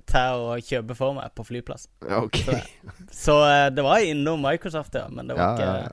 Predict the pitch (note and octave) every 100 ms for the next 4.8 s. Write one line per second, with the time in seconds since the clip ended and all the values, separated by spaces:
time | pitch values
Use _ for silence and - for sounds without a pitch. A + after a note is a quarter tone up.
0 | - G2+ G2+ A#2 - F#2+ E2+ F2 G2+ -
1 | G#2 G#2+ - F2 - D#2 - - - D#2
2 | - - - - - - B1+ D2+ B1+ C#2+
3 | D#2 F2 D#2+ C2+ D#2 E2+ E2+ F2 C#3+ A2
4 | - - - - - C3 A#2